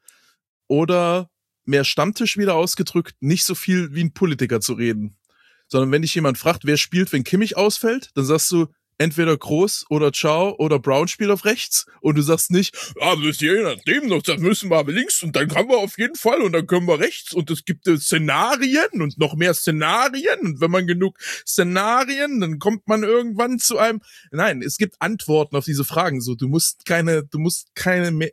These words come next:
kein Märchen erzählen an der Stelle, <laughs> so. Das ist, ich glaub, das wär vielen Leuten auch irgendwie angenehm, wenn der Bundestrainer, wenn er gesagt wird, "Wer spielt links?", dass er sagt, "Links spielt David Raum", und dass er nicht sagt,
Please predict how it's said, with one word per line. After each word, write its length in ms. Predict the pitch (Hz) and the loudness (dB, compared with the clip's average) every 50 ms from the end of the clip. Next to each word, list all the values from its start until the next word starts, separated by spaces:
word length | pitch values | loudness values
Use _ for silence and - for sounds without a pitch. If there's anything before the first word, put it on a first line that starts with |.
| - - | -8 -4
kein 200 | - 175 170 165 | -2 -2 0 0
Märchen 380 | 160 160 175 180 175 - 147 123 | 0 0 0 0 0 -2 -2 -4
erzählen 400 | 110 - - 123 120 117 110 90 | -4 -4 -2 -2 -2 -2 -2 -4
an 80 | 95 | -6
der 100 | 104 87 | -6 -6
Stelle, 280 | 107 - - - - - - | -6 -4 -4 -4 -4 -2 -2
<laughs> 100 | 180 - | -2 -2
so. 280 | 151 - - 196 165 - - - - - _ - - - - - | -4 -6 -10 -10 -10 -10 -10 -12 -12 -16 _ -20 -20 -20 -16 -4
Das 220 | - 214 - - - | -2 -2 -2 0 -2
ist, 260 | 262 - - - - | -2 -2 -2 -2 -2
ich 140 | 175 147 - | -4 -6 -2
glaub, 260 | 151 160 160 160 131 | 0 0 0 0 0
das 200 | 160 - - 156 | -2 -2 0 0
wär 140 | 170 196 180 | 0 0 0
vielen 360 | - - 196 190 180 160 147 | -2 -2 0 0 2 0 0
Leuten 340 | 135 143 147 135 - - 123 | 0 0 0 0 -2 -2 0
auch 260 | 110 127 123 117 - | 0 2 0 0 -2
irgendwie 520 | 120 123 113 113 110 110 110 107 104 107 - - - - - - - - - _ _ | -2 -2 -2 -4 -4 -4 -4 -4 -4 -6 -10 -16 -20 -20 -20 -20 -20 -20 -20 _ _
angenehm, 680 | - 143 147 147 135 139 135 135 135 139 139 135 131 | -2 -2 0 0 0 0 0 2 2 2 0 0 0
wenn 100 | 135 135 | -2 0
der 120 | 123 135 131 | 0 0 0
Bundestrainer, 600 | 120 135 139 135 135 - 123 127 127 127 120 123 | 0 0 -2 -2 -2 0 0 0 2 2 0 0
wenn 120 | 123 123 123 | 0 0 0
er 100 | 123 120 | 0 0
gesagt 320 | 120 117 127 147 156 - | 0 0 0 0 0 -2
wird, 120 | 131 117 | -6 -2
"Wer 100 | 117 131 | 0 0
spielt 320 | - - - 135 131 113 113 | 0 -2 -2 -2 -2 0 0
links?", 340 | 131 143 147 147 143 139 - | 0 2 2 0 0 -2 -2
dass 160 | - 127 123 | -2 0 0
er 120 | 127 123 120 | 0 0 0
sagt, 300 | 120 123 127 135 - - _ - - - _ _ _ | 0 0 -2 -4 -8 -16 _ -20 -20 -20 _ _ _
"Links 320 | - 123 131 135 131 - | -2 0 0 0 -2 -4
spielt 320 | - - - 127 120 117 - | -6 -2 0 0 0 2 0
David 300 | 127 127 127 135 127 123 | 0 2 2 0 0 2
Raum", 340 | 135 139 139 135 135 139 | 0 0 0 0 -2 -4
und 220 | - 127 120 - - | -6 -8 -6 -2 -2
dass 120 | 135 131 | 0 0
er 80 | 143 131 | 0 0
nicht 240 | 131 143 139 - - | 2 2 0 2 2
sagt, 260 | 156 139 131 - | 0 0 0 -2